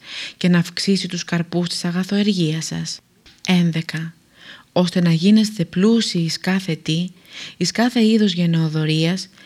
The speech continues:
η οποία διαμέσου ημών των Αποστόλων που μεταφέρομεν τα συνεισφορά σας, συντελεί εις το να αναπέμπονται ευχαριστίες των Θεών. Δώδεκα. Διότι η διακονία της αγαθοεργού και ιεράς αυτής υπηρεσίας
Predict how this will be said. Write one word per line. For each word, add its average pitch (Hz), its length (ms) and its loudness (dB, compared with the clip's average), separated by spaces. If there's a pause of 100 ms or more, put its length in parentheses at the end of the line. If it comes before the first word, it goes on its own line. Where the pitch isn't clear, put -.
(280)
η 190 140 2
οποία 247 320 4
διαμέσου 196 540 2
ημών 208 320 6
των 180 160 -2
Αποστόλων 165 800 0
που 160 120 -4
μεταφέρομεν 175 720 2
τα 165 120 -2
συνεισφορά 165 720 0
σας, 185 320 -6 (500)
συντελεί 208 600 6
εις 240 80 2
το 202 120 0
να 185 120 4
αναπέμπονται 196 720 4
ευχαριστίες 175 760 0
των 170 180 -4
Θεών. 165 480 -4 (920)
Δώδεκα. 165 640 -2 (800)
Διότι 185 340 4
η 190 40 4
διακονία 185 600 6
της - 180 -4
αγαθοεργού 175 840 2
και 180 100 -2
ιεράς 175 460 2
αυτής 185 400 -2
υπηρεσίας 165 840 -2